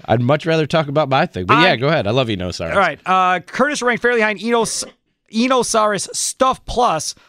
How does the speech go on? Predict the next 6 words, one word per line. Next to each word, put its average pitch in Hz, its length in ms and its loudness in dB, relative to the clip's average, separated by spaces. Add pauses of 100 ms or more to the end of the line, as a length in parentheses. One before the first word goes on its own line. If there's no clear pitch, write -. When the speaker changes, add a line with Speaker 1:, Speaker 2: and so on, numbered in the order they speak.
(140)
Speaker 2:
list 190 320 0
for 175 100 -2
best 202 280 0
available 185 480 0
relief 165 440 0 (100)
pitchers. 135 480 -2